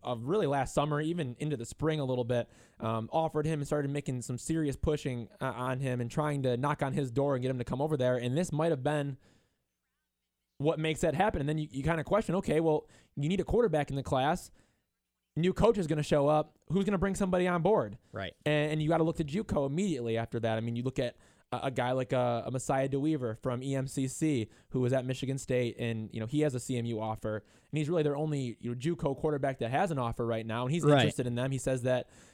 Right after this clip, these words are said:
Speaker 1: you know, he told me when I interviewed him that he's a guy that wherever he goes, and if he plays,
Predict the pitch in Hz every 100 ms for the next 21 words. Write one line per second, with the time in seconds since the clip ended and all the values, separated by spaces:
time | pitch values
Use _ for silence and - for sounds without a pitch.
0 | - 123 139 139 143 127 135 131 - 120
1 | 131 139 127 117 117 135 165 135 123 -
2 | - _ _ - 156 143 131 135 147 123
3 | 139 143 143 131 127 139 175 143 _ 131
4 | 135 131 135 117 - 170 202 160 143 135